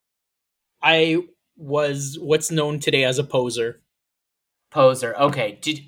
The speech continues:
Speaker 2: uh, were you much more, would you consider yourself more as a yo-yoer?
Speaker 1: I was a skater, but, but
Speaker 2: You
Speaker 1: I
Speaker 2: were a
Speaker 1: was
Speaker 2: skater,
Speaker 1: just
Speaker 2: okay.
Speaker 1: trash at skateboarding.
Speaker 2: Okay. Wait, uh,
Speaker 1: Yeah.
Speaker 2: well, the question was, how many tricks could you do with that yo-yo?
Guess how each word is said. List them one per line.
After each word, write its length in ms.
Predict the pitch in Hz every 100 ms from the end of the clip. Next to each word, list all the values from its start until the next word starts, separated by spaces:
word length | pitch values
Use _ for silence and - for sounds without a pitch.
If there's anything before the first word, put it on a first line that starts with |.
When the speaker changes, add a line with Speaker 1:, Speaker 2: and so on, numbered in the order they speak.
| -
Speaker 2:
uh, 100 | 156 143
were 80 | 151
you 140 | 156
much 300 | 165 160 156
more, 420 | 170 151 143 139 143
would 160 | 147
you 140 | 147 175
consider 320 | 160 147 147
yourself 300 | 147 143 139
more 160 | 127 123
as 120 | 113
a 60 |
yo-yoer? 720 | 110 113 110 120 131 135 151 156 _ _ _ _ _ _ 147
Speaker 1:
I 60 |
was 140 | 170 160
a 60 |
skater, 500 | 160 - 131 123 110 _ _ _
but, 260 | 139 143 131 -
but 180 | 143 147 -
Speaker 2:
You 0 |
Speaker 1:
I 40 |
Speaker 2:
were 20 | 131
a 20 |
Speaker 1:
was 80 | 117
Speaker 2:
skater, 160 | 139 104
Speaker 1:
just 160 | -
Speaker 2:
okay. 100 | 98
Speaker 1:
trash 340 | - 160 156 -
at 120 | 131
skateboarding. 640 | - 147 135 120 117 127 - _ _ _ _ _ _ _
Speaker 2:
Okay. 340 | 117 - 104 90 - _ _ _ _ _
Wait, 160 | 160 190
uh, 280 | 170 165 165
Speaker 1:
Yeah. 240 | 151 123 - - _ -
Speaker 2:
well, 160 | 165
the 80 | 170
question 360 | 165 196 190 170
was, 220 | 143 135
how 160 | 139 139
many 240 | 139 139
tricks 400 | 139 - 135 -
could 200 | - 120
you 120 | 113 110
do 200 | 113 110
with 220 | 104 -
that 280 | 104 101 - 127
yo-yo? 560 | 110 98 - - -